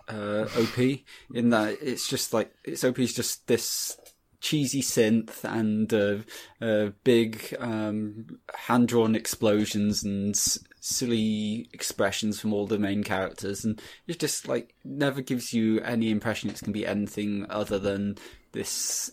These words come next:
silly, uh, high-paced mess about. And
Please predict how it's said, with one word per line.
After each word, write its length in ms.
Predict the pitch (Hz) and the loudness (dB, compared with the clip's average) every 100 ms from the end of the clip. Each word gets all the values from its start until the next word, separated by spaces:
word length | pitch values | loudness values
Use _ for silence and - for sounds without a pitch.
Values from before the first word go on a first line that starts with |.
| - | -10
silly, 1000 | - - - 110 107 101 98 98 104 - - - - _ - | -6 -4 0 0 0 -2 -4 -6 -6 -8 -16 -20 -20 _ -10
uh, 260 | 90 95 | -8 -6
high-paced 1400 | 95 - 110 104 101 - - 104 107 - - - - - - - - 110 101 - _ _ _ - - | -6 -2 0 0 -2 -14 -6 -4 -2 -6 -8 -8 -10 -10 -14 -20 -12 -12 -10 -16 _ _ _ -20 -18
mess 340 | - - - - | -6 -2 0 0
about. 440 | 185 95 95 - | -2 -2 -4 -10
And 300 | - - 104 | -12 -10 -12